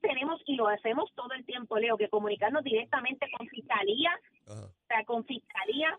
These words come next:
Speaker 1: lo vamos a hacer. O sea, nosotros estamos para eso mismo, para ayudarlas en este proceso y canalizamos todo tipo de ayuda.
Speaker 2: Procuradora, ¿los albergues están distribuidos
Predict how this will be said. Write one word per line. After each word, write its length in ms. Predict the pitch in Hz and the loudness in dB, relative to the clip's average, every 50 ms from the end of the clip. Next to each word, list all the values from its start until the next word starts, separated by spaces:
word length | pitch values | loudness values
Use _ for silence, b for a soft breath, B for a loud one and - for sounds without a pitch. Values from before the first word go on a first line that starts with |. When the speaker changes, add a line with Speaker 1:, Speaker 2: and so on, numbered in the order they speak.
| _ - | _ -6
Speaker 1:
lo 240 | - 240 262 254 233 | -2 2 2 2 4
vamos 420 | 214 208 233 269 330 349 392 - | 4 2 2 2 0 0 -2 -2
a 120 | 247 208 190 | -2 -4 -4
hacer. 340 | - - 208 202 190 190 | -4 -2 -2 0 0 0
O 80 | 185 180 | -2 -2
sea, 180 | - 233 233 - b b b b | -2 -2 -2 -2 b b b b
nosotros 500 | - 233 269 269 269 277 254 302 320 330 | -4 -2 -2 -2 -2 -4 -6 -6 -6 -2
estamos 480 | 349 392 392 - - 370 359 330 339 - | -2 -2 -2 -2 -2 -2 -2 -2 -4 -4
para 200 | - - 220 202 | -2 0 0 0
eso 220 | 208 226 - 269 220 | 0 -2 -2 -2 -2
mismo, 420 | 214 226 247 - - 208 185 170 b b b b | -2 -2 -4 -6 -4 -4 -4 -4 b b b b
para 200 | 240 233 233 226 | 0 2 2 2
ayudarlas 600 | 226 208 226 214 208 220 220 269 320 330 - - - | 2 2 4 4 4 4 2 2 0 -4 -4 -4 -6
en 140 | 269 220 208 | -6 -6 -6
este 260 | 208 - - 269 262 | -6 -6 -6 -8 -6
proceso 420 | 269 254 240 - - 294 294 370 - | -6 -8 -6 -2 -2 -2 0 -2 -2
y 100 | - 285 | -4 -4
canalizamos 640 | - 254 226 214 208 214 220 - - 339 339 392 - | -2 -2 0 0 0 -2 -2 -4 -6 -6 -6 -6 -6
todo 240 | - - 233 233 247 214 | -6 -4 -4 -4 -4 -4
tipo 220 | - 226 - 233 | -6 -4 -2 2
de 100 | 226 226 | 2 2
ayuda. 340 | 208 196 170 160 156 151 - | 2 2 0 -2 -4 -4 -4
Speaker 2:
Procuradora, 720 | - 151 143 123 127 131 131 131 139 147 143 143 110 98 - _ _ _ _ _ _ _ _ _ | -4 -6 -8 -8 -8 -8 -8 -8 -8 -8 -10 -10 -12 -14 -18 _ _ _ _ _ _ _ _ _
¿los 260 | 131 139 143 143 151 | -10 -8 -6 -6 -6
albergues 460 | 156 139 135 123 143 151 160 160 202 196 | -8 -10 -8 -8 -8 -8 -8 -8 -10 -10
están 340 | 196 190 - - 185 185 | -10 -12 -14 -14 -14 -12
distribuidos 880 | 190 196 - - - 190 190 180 170 170 175 175 175 185 170 151 - | -12 -14 -16 -16 -16 -14 -12 -12 -12 -10 -10 -8 -8 -8 -8 -10 -12